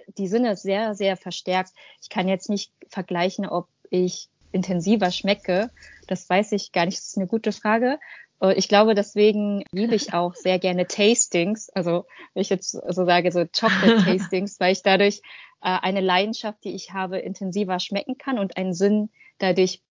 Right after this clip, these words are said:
Speaker 1: äh, mehr ausleben kann. Also das Schmecken.
Speaker 2: Mhm. Ich hab auch, ähm, bei mir kann ich sehr, mich auch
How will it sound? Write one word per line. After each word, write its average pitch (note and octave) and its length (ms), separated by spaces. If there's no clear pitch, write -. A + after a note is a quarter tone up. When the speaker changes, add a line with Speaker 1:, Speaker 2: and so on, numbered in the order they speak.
Speaker 1:
äh, - 160
mehr G#3 560
ausleben E3+ 560
kann. E3 340
Also E3 180
das F3 180
Schmecken. F3 520
Speaker 2:
Mhm. G#3 240
Ich G#3+ 160
hab C4 140
auch, B3+ 380
ähm, A3 400
bei G#3 120
mir B3 320
kann A3+ 140
ich A3 140
sehr, A3 180
mich G3+ 360
auch G3+ 200